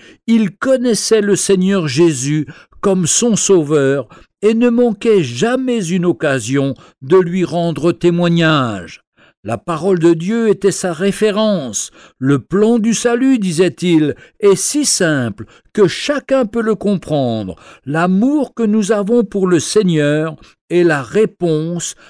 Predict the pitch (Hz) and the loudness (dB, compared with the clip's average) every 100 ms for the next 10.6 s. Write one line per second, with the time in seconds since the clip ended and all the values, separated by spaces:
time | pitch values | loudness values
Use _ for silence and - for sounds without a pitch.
0 | _ 170 160 - 262 247 220 233 - - | _ 0 0 0 -2 0 0 0 0 2
1 | 151 139 180 302 277 139 - _ 143 156 | 2 2 0 2 2 0 -6 _ -6 0
2 | 160 220 277 240 - 233 202 175 147 143 | 2 4 2 0 -4 -2 -2 0 0 0
3 | 131 131 127 127 _ _ _ - 214 202 | 0 0 -2 -4 _ _ _ -8 -2 2
4 | 202 202 185 208 185 131 82 _ _ _ | 2 0 -2 0 0 -2 -8 _ _ _
5 | _ _ _ 180 220 196 156 160 160 139 | _ _ _ -4 -4 -2 -4 -2 -2 -2
6 | 175 180 180 147 123 127 151 175 - - | -2 -4 0 0 0 -6 -6 -8 -10 -20
7 | - 139 156 196 170 156 160 190 190 _ | -4 -4 0 2 2 2 2 0 0 _
8 | _ - - 233 208 247 220 262 220 214 | _ -14 -2 0 2 -2 0 -2 -2 -2
9 | 208 - 254 214 247 202 - 185 160 131 | -2 -2 -2 -2 -4 -4 -2 0 0 -2
10 | 170 185 202 220 208 | -2 -2 -6 -8 -10